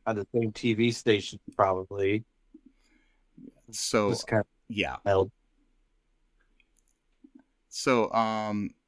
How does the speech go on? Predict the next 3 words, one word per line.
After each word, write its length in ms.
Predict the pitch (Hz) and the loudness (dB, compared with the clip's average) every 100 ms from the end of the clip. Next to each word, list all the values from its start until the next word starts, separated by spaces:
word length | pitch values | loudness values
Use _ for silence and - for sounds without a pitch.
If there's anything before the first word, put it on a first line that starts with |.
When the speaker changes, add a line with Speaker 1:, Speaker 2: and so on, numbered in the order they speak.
| _ _ _ _ _ _ _ _ _ _ _ _ _ _ _ _ | _ _ _ _ _ _ _ _ _ _ _ _ _ _ _ _
Speaker 2:
yeah, 220 | 170 202 | 2 4
the, 280 | 123 123 117 | 4 2 0
um, 380 | 127 127 127 120 | -2 -2 -2 -4